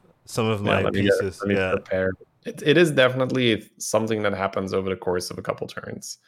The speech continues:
Speaker 1: Yeah.
Speaker 2: Where sometimes you will just bank the brand, because I'll just be like, "Huh, I'll just take the brand,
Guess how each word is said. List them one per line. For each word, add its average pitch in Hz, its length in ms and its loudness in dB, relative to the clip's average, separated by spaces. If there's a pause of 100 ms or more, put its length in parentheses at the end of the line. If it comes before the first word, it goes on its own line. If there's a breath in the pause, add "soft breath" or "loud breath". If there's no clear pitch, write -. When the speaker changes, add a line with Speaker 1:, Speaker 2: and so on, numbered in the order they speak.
(120)
Speaker 1:
Yeah. 71 160 -12 (180)
Speaker 2:
Where 87 520 0
sometimes 110 540 2
you 101 120 0
will 98 160 2
just 92 420 -2 (320)
bank 92 460 -2
the 87 80 -4
brand, 92 520 -2 (1120)
because 104 260 2
I'll 98 140 6
just 95 160 -2
be 98 120 4
like, 90 340 0
"Huh, 90 500 -4 (140)
I'll 107 80 2
just 101 180 -4
take 117 200 4
the 110 60 0
brand, 90 460 -2